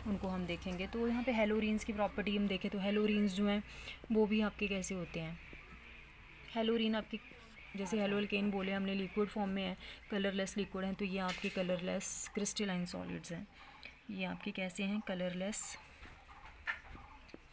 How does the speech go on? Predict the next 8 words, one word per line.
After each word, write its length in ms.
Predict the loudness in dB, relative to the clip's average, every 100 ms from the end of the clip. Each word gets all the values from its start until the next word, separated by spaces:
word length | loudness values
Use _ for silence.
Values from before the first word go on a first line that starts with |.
| -20 -18 -18 -16 -2
crystalline 680 | 2 4 2 0 -2 -4 -2
solid, 460 | -2 -2 -4 -4 -6 -2
ये 60 | 0
colorless 520 | 2 2 2 2 2
crystalline 540 | 0 -2 -2 -2 -2 -2
solid 420 | -2 -4 -4 -4
है 60 |
आपके, 300 | -6 -6 -8